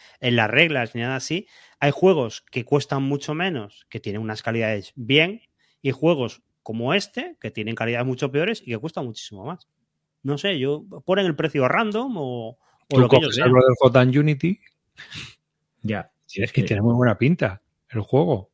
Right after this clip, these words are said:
Speaker 2: Está muy bien hecho, está muy bien fabricado, tiene unas calidades bastante acordes, pero Compass es así, lo mismo te pillas otro y aquello es un puñetero desastre que no hay por dónde cogerlo.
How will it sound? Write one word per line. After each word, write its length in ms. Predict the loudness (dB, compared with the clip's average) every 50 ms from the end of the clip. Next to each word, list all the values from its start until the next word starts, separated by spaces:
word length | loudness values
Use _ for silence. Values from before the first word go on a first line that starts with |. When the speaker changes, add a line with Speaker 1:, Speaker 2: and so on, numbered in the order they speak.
| _ -16
Speaker 2:
Está 220 | -12 -10 -8 -8
muy 160 | -8 -8 -8 -8
bien 240 | -8 -6 2 4 4
hecho, 300 | 4 4 2 0 0 0
está 160 | 0 -2 -2
muy 100 | -2 -2
bien 80 | -2
fabricado, 800 | -2 -2 -2 -2 -2 -4 2 4 8 8 10 10 10 8 8 6
tiene 180 | 4 2 0 0
unas 160 | -2 -2 -2
calidades 400 | -2 -2 0 0 0 0 -2 -2
bastante 360 | -4 -6 -4 -6 -4 -4 -4
acordes, 640 | -6 2 6 6 8 8 6 6 4 2 0 -2 -6 _ _ -20 _ -6
pero 120 | -4 -2
Compass 280 | -2 0 2 2 2 2
es 120 | 2 0
así, 300 | -4 -2 0 0 0 0
lo 280 | -2 -6 -8 -6 -6 -4
mismo 200 | -2 -2 0 0
te 120 | 0 0
pillas 260 | 2 2 2 4 4 2
otro 360 | 2 2 4 4 4 4 2
y 120 | 0 -4 -4
aquello 300 | -4 -4 -2 -2 0 0
es 80 | 0
un 180 | -2 -4 -4 -2
puñetero 540 | -2 0 0 0 -2 -2 0 0 2 2 2
desastre 460 | 2 0 0 -2 -2 0 -2 -2 0
que 80 | -2
no 60 | -2 -4
hay 60 | -4
por 160 | -4 -4 -4
dónde 160 | -4 -6 -8 -12
cogerlo. 440 | -10 -4 -2 0 0 0 -2 -4